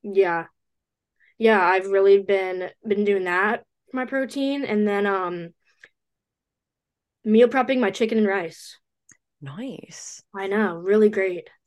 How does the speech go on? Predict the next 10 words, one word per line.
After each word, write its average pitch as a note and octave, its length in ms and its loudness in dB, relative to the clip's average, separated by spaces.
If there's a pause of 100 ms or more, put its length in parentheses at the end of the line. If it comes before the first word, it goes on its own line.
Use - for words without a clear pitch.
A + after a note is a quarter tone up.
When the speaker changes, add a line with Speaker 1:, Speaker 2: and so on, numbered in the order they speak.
Speaker 2:
Put F#3 140 0
any E3+ 160 -2
sauces? F3+ 520 -2
Do F3+ 120 -2
anything F3 260 -4
fancy F3 360 -6
with A3 180 -10
it? C#4+ 100 -10 (1200)
Speaker 1:
We, G#3 360 0
um, E3+ 560 -4